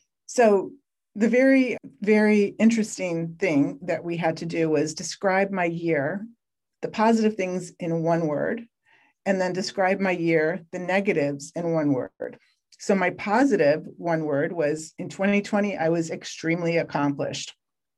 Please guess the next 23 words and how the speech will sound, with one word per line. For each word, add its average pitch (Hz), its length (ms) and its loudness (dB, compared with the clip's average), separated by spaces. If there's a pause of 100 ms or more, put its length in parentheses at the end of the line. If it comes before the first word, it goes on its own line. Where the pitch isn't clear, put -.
(600)
I 196 100 0
launched 180 340 -2
a 214 40 -2
podcast 175 760 -4
with 156 160 -10
fifty 175 300 -8
episodes 147 580 -2
to 165 100 -8
start 156 320 -2
with. 135 240 -2 (640)
I, 165 300 2 (180)
we 165 280 -2
renovated 180 540 0
our 160 200 0
house. 165 600 -4 (580)
My 160 380 -2
daughter 175 320 2
went 185 160 0
off 175 180 -4
to 165 100 -10
school. 160 760 2 (180)
We 180 320 -10
had 165 480 0